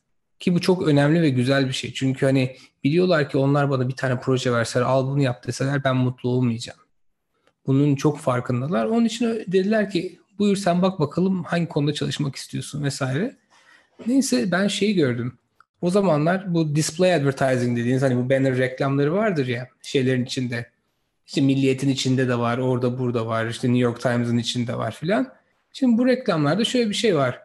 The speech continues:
E, re-, insanlar reklamı görüyor, tıklamıyor bile. Ondan sonra iki ay sonra, bir ay sonra hasbelkader gidiyor şeye, o, o siteye.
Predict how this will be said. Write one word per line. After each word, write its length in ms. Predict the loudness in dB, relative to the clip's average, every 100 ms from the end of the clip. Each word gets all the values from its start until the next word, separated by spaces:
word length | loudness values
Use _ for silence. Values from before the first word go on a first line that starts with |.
| _ _ _ _ -4
E, 80 | 0
re-, 320 | 2 2 2
insanlar 540 | 0 0 0 2 4
reklamı 400 | 2 2 2 4
görüyor, 460 | 4 2 2 0 -4 -14 _ _ -14 -10
tıklamıyor 500 | 0 2 4 4 2
bile. 280 | -2 -4 -8 _ _ _ _ -2
Ondan 160 | 0
sonra 500 | 2 2 2 2 0 -8 -20 _ -6
iki 300 | -4 2 2
ay 120 | 2
sonra, 340 | 2 2 4
bir 100 | 2
ay 140 | 2 2
sonra 320 | 0 0 2
hasbelkader 680 | 0 2 0 2 2 2 2
gidiyor 320 | 0 2 2
şeye, 340 | 2 0 0
o, 140 | 0 0
o 220 | 2 2
siteye. 720 | 0 0 0 0 0 -4 -12